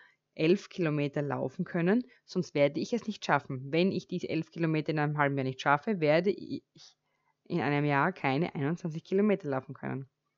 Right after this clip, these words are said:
Und somit steigert er das. Er bricht es einmal ins Halbjahr,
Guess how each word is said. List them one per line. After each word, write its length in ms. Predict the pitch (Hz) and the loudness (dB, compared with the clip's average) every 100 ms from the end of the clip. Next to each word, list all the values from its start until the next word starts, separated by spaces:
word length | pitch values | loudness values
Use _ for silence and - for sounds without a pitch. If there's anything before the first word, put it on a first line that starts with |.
| _ _ _ _ _ _ - - _ | _ _ _ _ _ _ -20 -20 _
Und 200 | 180 165 | -4 2
somit 380 | 175 175 208 | 4 6 4
steigert 460 | - - 143 139 127 | 2 2 4 4 -2
er 100 | 131 | -4
das. 340 | - 135 - _ _ _ _ | -4 -6 -8 _ _ _ _
Er 200 | - 175 | -2 -2
bricht 420 | - - 202 196 165 | 0 6 6 6 -2
es 140 | 156 | -2
einmal 280 | 143 131 120 | -2 0 -2
ins 400 | 135 127 - - | -6 -8 -12 -8
Halbjahr, 600 | 123 127 - 151 185 | -4 -4 -2 -2 -2